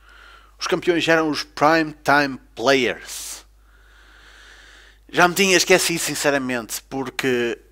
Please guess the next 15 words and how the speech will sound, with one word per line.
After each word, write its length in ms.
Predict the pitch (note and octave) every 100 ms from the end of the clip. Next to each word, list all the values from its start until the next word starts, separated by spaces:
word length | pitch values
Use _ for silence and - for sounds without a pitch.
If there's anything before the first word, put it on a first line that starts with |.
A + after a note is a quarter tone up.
| -
hoje 220 | D#3 C#3
em 100 | D3
dia 420 | C#3 C3 B2 - -
os 120 | C#3
campeões 480 | C3 A2+ A#2+ A#2 -
são, 140 | A#2
claro, 340 | - G#2+ G#2+ - _ - - _ _
os 440 | C#3+ C3+ - - - _ _
New 320 | G#2 A#2+ A2+
Day. 340 | F#2 D#2 - - _ -
E 500 | A#2+ A#2+ A#2 A#2 - _ - - - - - - - - _ _ - - -
a 60 | D3+
divisão 420 | E3 F#3+ G3+ G#3
Tag 260 | G#3 G#3
Team 380 | G3+ G#3+ A3 G#3+